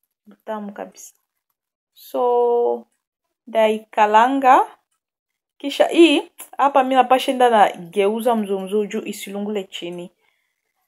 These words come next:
<laughs> Na nilisahau kwanja, nilikuwa nafanya vitu vingine, nika-, sasa nilikuwa nikakuta inageuza rangi sana, lakini ni ku faire attention kabisa, kukuwa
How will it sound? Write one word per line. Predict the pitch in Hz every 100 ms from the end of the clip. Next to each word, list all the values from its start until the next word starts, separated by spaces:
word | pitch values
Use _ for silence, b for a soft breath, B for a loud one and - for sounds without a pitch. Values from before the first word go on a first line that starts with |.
| _ _
<laughs> | _ _ - - 220 202 208
Na | 226 220
nilisahau | 220 214 214 - 208 220 233 214
kwanja, | - 208 220 220 220 220 _ _ _ _ _ -
nilikuwa | 196 226
nafanya | 208 202 202
vitu | 202 -
vingine, | 190 180 196 202 190
nika-, | 185 185 170 -
sasa | - 208
nilikuwa | 185 190 196 185
nikakuta | 185 185 _ - - - - - _ _ _ _ _ _
inageuza | 202 202 202 202 214 208
rangi | 185 190 185 196
sana, | - 190 185 185 190 -
lakini | 202 202 247 247 269 - _ _ _ _ _ _ _
ni | 185
ku | - 202 185 185 -
faire | 226 226
attention | 202 180 180 - 202
kabisa, | 190 165 180 185 - 262 427 -
kukuwa | _ - 220